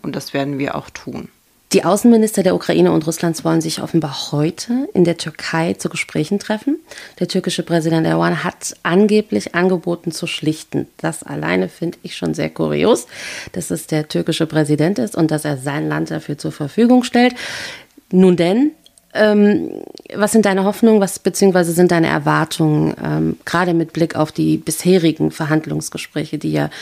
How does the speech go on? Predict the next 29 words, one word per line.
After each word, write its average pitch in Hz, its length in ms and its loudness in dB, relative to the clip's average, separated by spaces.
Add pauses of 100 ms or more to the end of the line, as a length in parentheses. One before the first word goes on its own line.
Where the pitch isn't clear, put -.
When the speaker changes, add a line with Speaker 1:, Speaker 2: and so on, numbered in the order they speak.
(260)
Speaker 2:
schlichtweg - 360 0
gescheitert 139 500 -4
sind 151 220 -4
alle? 160 320 -6 (160)
Speaker 1:
Also 165 240 -6
ich - 220 -8
glaube, 160 420 -2
wir 147 100 -8
wissen 156 220 -6
alle, 156 220 -6
dass 151 200 -10
heute 143 220 -8
kein 143 220 -14
Friedens-, 135 600 -10
ähm, 127 280 -10
Vertrag - 560 -8 (380)
unterschrieben 151 640 -6
wird. - 320 -6 (480)
Ähm, 135 540 -6
also 139 240 -10
es - 160 -12
werden 139 400 -4
kleine 196 580 -2
Schritte 180 580 -6
hoffentlich 160 580 -8
sein, 160 460 -6 (340)
also 143 580 -10
dass - 260 -10
wir 147 280 -4